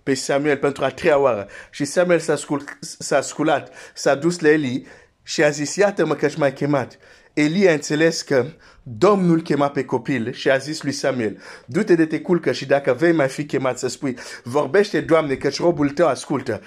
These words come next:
Și Samuel s-a dus să se culce la locul lui. De data asta, când Samuel merge la locul lui, a primit o învățătură. A primit o cunoștință care nu avea înainte. I s-a spus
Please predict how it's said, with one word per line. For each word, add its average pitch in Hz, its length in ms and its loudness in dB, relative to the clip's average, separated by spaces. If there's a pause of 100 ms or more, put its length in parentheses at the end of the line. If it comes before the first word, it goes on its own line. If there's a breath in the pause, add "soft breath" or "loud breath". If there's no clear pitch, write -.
(160 loud breath)
Și - 140 -8
Samuel 160 380 0
s-a 143 180 -2
dus 135 260 -2
să 139 80 -4
se 120 140 -8
culce 120 520 -2 (240 loud breath)
la 131 140 2
locul 131 400 2
lui. 104 260 -4 (840 loud breath)
De 156 200 2
data 196 360 2
asta, 196 280 2
când 185 200 2
Samuel 202 400 2
merge 165 320 4
la 135 120 4
locul 139 320 0
lui, 143 240 0 (280 loud breath)
a 131 140 -4
primit 165 440 0
o 160 40 6
învățătură. 120 760 0 (680 loud breath)
A 156 160 2
primit 165 380 0
o 185 80 4
cunoștință 156 560 2
care 151 200 2
nu 156 160 2
avea 156 220 0
înainte. 135 480 -4 (1500 loud breath)
I 185 120 -2
s-a 175 220 2
spus - 640 -2